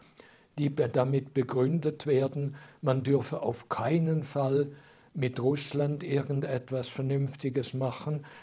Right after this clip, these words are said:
dass Sank-, Sanktionen seien heilig. Wie auch immer.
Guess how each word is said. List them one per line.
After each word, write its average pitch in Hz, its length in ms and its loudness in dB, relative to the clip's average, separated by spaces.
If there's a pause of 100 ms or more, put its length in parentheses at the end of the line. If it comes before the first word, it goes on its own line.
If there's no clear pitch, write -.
(140)
dass 110 240 -4
Sank-, 117 280 -2
Sanktionen 143 1160 0
seien 123 480 -2
heilig. - 640 -6 (1120)
Wie 156 200 4
auch 165 200 4
immer. 151 380 0